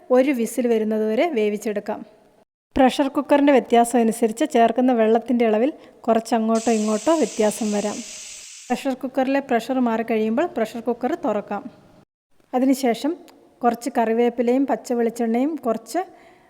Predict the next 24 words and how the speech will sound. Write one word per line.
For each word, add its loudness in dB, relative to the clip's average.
തൈരും 2
കൂടെ 0
ചേർത്ത് -4
കൊടുക്കാം. -8
അതിനുശേഷം 0
നന്നായിട്ടൊന്ന് 2
ഇളക്കി 0
യോജിപ്പിച്ചെടുക്കാം. -6
വളരെ -2
ടേസ്റ്റി 0
ആയിട്ടുള്ള -2
അവിയൽ 2
ഇവിടെ 0
എളുപ്പത്തിൽ -4
റെഡിയായിട്ടുണ്ട്. -2
എല്ലാവരും 2
ഒരു 0
പ്രാവശ്യം -2
ഇതുപോലെ 0
ഒന്ന് -2
ചെയ്ത് 0
നോക്കുക. -4
തീർച്ചയായിട്ടും -2
നിങ്ങൾക്കിത് -4